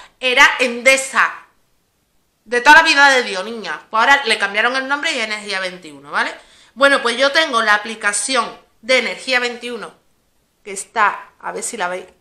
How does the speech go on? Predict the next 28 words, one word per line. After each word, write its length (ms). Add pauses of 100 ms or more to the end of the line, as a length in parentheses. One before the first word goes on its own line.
que 160
es 120
et-, 280 (380)
esta 640
de 60
aquí, 460 (240)
¿vale? 300 (180)
Y 160
desde 400
la 120
aplicación 640
de 80
Energía 420
veintiuno 560 (460)
puedo 480
ir 120
controlando 800
mi 200
gasto 320
diario. 440 (1600)
Que 300
ahora 240
mismo 380
entro 380 (160)
y 100
como 240
estáis 280
viendo, 360